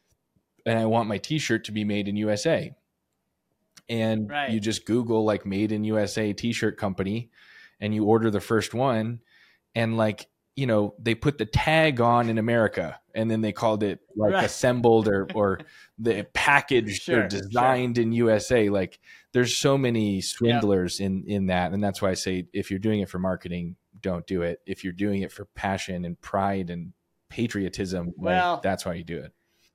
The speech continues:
Speaker 2: you, and you brought up some great points there that every business owner should be thinking. And that is really be clear on your core values, really be clear on your mission.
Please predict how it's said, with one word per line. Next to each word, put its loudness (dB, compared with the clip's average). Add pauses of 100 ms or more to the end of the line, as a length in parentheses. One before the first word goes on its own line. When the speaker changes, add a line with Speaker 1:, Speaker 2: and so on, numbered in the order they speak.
(140)
Speaker 2:
you, -8 (340)
and -6
you -4
brought 0
up -6
some -12
great -8
points -12
there -8
that -10
every -6
business -8
owner -12
should -16
be -14
thinking. -16
And -14
that -6
is -6 (420)
really -6
be -6
clear -8
on -6
your -12
core -6
values, -6
really -4
be -4
clear -6
on -10
your -16
mission. -10